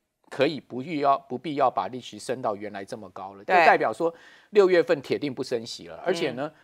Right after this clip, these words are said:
Speaker 1: 五月应该是美国联准会最后一次升息了，所以利率的这个升息循环已经到了一个相对的末期了。那我们过去的经验是这样，当利率到一个，升息到一个末期，它就会停在高点一段时间之后就要降息，所以呢，在这个阶段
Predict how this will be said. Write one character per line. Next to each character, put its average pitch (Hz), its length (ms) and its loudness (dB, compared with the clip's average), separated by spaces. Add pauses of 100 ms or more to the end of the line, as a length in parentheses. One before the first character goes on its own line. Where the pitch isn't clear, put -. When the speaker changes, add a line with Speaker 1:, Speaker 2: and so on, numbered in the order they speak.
(120)
Speaker 1:
五 135 140 -4
月 190 160 2
应 170 160 -6
该 156 160 4
是 135 380 -4
美 120 160 -4
国 123 100 -2
联 135 140 -4
准 120 100 -6
会 127 140 -6
最 135 140 -4
后 120 120 -6
一 113 60 -8
次 107 160 -14
升 98 240 -12
息 - 200 -18
了， 92 120 -20
所 214 140 2
以 - 80 -4 (240)
利 233 160 -2
率 214 120 -2
的 156 140 4
这 170 160 0
个 135 180 2
升 175 220 0
息 135 140 -8
循 123 200 -8
环 117 160 -4
已 98 40 -12
经 113 160 -12
到 127 180 2
了 101 100 -6
一 107 120 -12
个 113 100 -4
相 120 220 -8
对 120 120 -4
的 104 200 -4
末 117 240 -10
期 - 260 -14
了。 87 160 -18 (180)
那 220 80 -2
我 185 60 2
们 139 140 -8
过 202 160 4
去 190 100 -4
的 151 80 0
经 160 240 -6
验 143 100 -2
是 131 160 -10
这 139 100 -2
样， 117 120 0 (260)
当 226 200 2
利 240 100 -2
率 185 340 -2 (140)
到 175 180 6
一 151 60 0
个， 143 320 0
升 202 240 -4
息 131 140 -8
到 156 160 6
一 139 40 -4
个 139 80 -2
末 151 160 -2
期， 123 160 -6
它 160 120 -2
就 170 80 0
会 151 40 2
停 117 200 -8
在 139 100 0
高 127 240 2
点 113 180 -6
一 98 40 -14
段 113 180 -6
时 107 140 -16
间 117 120 -8
之 123 120 -6
后 110 80 -2
就 110 100 -6
要 95 80 -6
降 95 220 -14
息， - 280 -20
所 - 160 0
以 175 100 0
呢， 160 120 -6
在 208 140 0
这 233 240 0
个 135 160 -2
阶 160 320 0
段 151 240 2